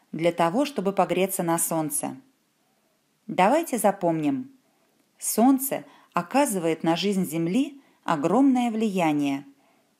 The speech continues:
Оно является источником света и тепла на нашей планете. Воздействие Луны проявляется совсем по-другому.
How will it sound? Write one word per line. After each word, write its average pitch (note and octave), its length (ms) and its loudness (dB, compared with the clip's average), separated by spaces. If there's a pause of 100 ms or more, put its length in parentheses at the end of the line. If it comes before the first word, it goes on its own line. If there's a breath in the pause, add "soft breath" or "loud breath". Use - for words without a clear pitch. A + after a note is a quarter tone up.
(120)
Оно F3 260 2
является F#3 560 2
источником E3+ 640 -4
света A#3+ 500 -2
и - 200 -6
тепла F#3+ 560 -2 (160)
на D#3+ 140 -2
нашей D#3+ 340 -2
планете. D#3+ 720 -4 (960 soft breath)
Воздействие G#3 680 2
Луны A#3+ 460 2 (220 loud breath)
проявляется F#3+ 640 2
совсем A3 400 2
по-другому. F#3 720 0